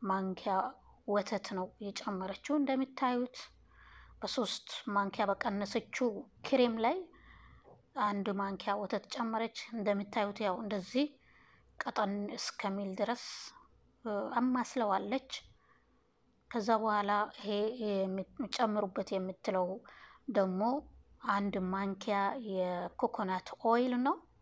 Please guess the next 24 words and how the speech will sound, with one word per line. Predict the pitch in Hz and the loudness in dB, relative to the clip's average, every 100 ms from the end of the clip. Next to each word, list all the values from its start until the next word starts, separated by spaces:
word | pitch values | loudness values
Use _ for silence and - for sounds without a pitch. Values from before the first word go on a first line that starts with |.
| - - _ _ 247 | -20 -20 _ _ -4
ወይም | 240 233 | -2 2
አረብ | 233 220 | 4 4
ሀገር | 233 220 226 | 2 2 2
ያላችሁ | 214 214 208 208 - 202 | 2 2 0 -2 -4 0
ጀውዘል | 208 202 208 214 | 2 2 0 0
ሂንዲ | 240 220 240 | -2 0 2
የሚባለው | 247 240 233 240 240 330 - - - - - - - _ _ _ _ - | 4 2 2 2 2 0 -6 -20 -20 -20 -20 -20 -20 _ _ _ _ -10
እሱን | - 247 240 262 | 0 2 2 0
እንደዚህ | 202 196 185 208 220 220 | 0 0 0 -2 -2 -6
ጨመረችበትና፣ | - 190 185 190 - 196 196 - 180 202 262 - - - - _ _ _ - | -6 -4 -4 -4 -4 -2 -4 -2 -2 2 2 0 -20 -20 -20 _ _ _ -8
እ፣ | 214 185 185 - | -4 -2 -4 -6
እሱንም | - - 202 190 | -8 -4 -4 -4
በደንብ | 208 190 196 214 | -4 -4 -2 -2
አድርጎ | 208 208 233 208 | -2 -4 -2 0
ማዋሃድ። | 220 220 226 240 302 320 - _ - - - - - | 2 2 2 2 2 -2 -6 _ -20 -20 -20 -16 -2
ከዛ | 294 285 | 0 4
በኋላ | 269 247 247 254 | 4 4 4 4
ያው | 233 202 | 2 0
ይሄንን | 247 214 208 202 202 196 | 0 0 0 2 0 0
የመሰለ | 190 185 - - 190 185 190 - | -2 -4 -6 -4 -2 0 -2 -6
ክሬም | - 262 202 | -2 2 2
ይወጣዋል | 190 196 - 190 190 | 0 -2 -2 -2 -2
ማለት | 190 180 - | -4 -6 -8
ነው። | - | -14